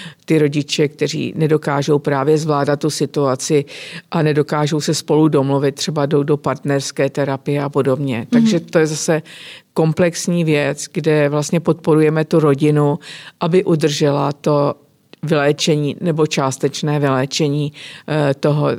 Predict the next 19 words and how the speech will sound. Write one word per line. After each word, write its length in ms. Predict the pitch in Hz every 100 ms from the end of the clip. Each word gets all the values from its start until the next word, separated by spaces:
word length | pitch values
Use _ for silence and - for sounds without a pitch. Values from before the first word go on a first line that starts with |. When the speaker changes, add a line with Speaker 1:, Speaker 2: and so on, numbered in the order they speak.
| - - -
Speaker 1:
toho 220 | 151 151
svého 340 | - 143 151
postiženého 880 | 151 147 - 151 147 143 135 143 143
člena. 520 | 139 - 135 135 135 135 _ _ - - - - - -
Eh, 340 | 151 143 117
no, 240 | 180 170 220 -
takže 300 | 175 - 196
to 120 | 208
je, 400 | 202 208 196 - -
to 100 | 202
je 100 | 196
opravdu 600 | 180 175 185 190 202 180 -
důležitá 920 | 143 160 160 170 180 180 202 180 143 -
fa-, 180 | 143 - -
důležitá 920 | 160 175 185 196 - 196 185 175 180
věc, 580 | - 170 143 143 147 - - - - -
eh, 100 | 151
důležitá 680 | 147 165 180 180 - 175 165
otázka, 800 | 160 147 143 147 - - 156 165